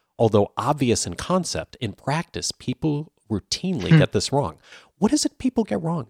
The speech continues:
Speaker 1: here?
Speaker 2: They don't quickly and analytically make the conceptual distinctions between types of failure, right? So an experiment in a lab that had a good hypothesis,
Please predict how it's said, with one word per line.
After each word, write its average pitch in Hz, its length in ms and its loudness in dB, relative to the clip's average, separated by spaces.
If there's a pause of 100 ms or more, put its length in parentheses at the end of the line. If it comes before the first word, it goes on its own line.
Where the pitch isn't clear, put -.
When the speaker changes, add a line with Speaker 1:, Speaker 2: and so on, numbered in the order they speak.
Speaker 1:
here? 98 140 -16 (880)
Speaker 2:
They 208 180 8
don't 247 560 4 (160)
quickly 175 880 2 (460)
and 143 340 -2 (140)
analytically 151 960 4 (460)
make 156 480 4
the 147 60 -4
conceptual - 560 0
distinctions 131 680 2
between 131 400 0
types 123 320 2
of 117 100 -4
failure, 113 540 0 (320)
right? 139 120 4
So 156 160 8
an 147 80 8
experiment 190 720 8
in 165 100 6
a 147 100 8
lab 143 420 8
that 107 120 4
had 117 140 4
a 123 60 0
good 143 200 4
hypothesis, 139 880 2